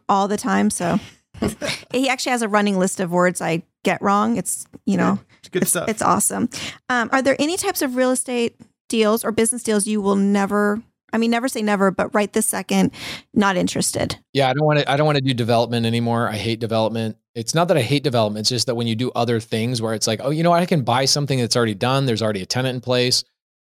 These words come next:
Speaker 3: Um, I can take over an existing situation." You can scale that way faster than going and doing development. And d-, development also, you'll get caught with your pants down sometimes where your entitlements or your permits or your contractor or whatever changes. Like,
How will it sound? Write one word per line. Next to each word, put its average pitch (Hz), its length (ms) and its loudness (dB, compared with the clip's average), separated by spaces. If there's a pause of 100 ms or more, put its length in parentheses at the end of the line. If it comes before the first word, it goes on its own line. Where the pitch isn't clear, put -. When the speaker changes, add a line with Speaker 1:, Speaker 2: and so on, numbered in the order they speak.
(140)
Speaker 3:
Um, 107 300 0
I 113 80 0
can 107 160 -4
take 127 220 0
over 120 180 2
an 113 80 0
existing 107 420 -2
situation." 117 800 -2 (460)
You 131 100 -4
can 139 140 0
scale 156 340 4
that 120 180 2
way 127 140 0
faster 113 460 0
than 104 280 -4 (360)
going 117 240 2
and 104 80 0
doing 104 240 2
development. 95 420 -2
And 101 120 -6
d-, 117 120 -18
development 127 460 -2
also, 117 480 0
you'll 113 160 -2
get 110 220 -4
caught 110 200 -2
with 104 120 -6
your 101 80 -8
pants 147 280 -2
down 98 220 -6
sometimes 98 480 -6
where 98 240 -2 (380)
your 113 240 2
entitlements 120 680 -2
or 113 40 -2
your 104 120 -4
permits 117 440 -2
or 107 80 0
your 98 160 -6
contractor 117 680 -2
or 101 80 -2
whatever 110 320 0
changes. 101 460 -4
Like, 104 180 -4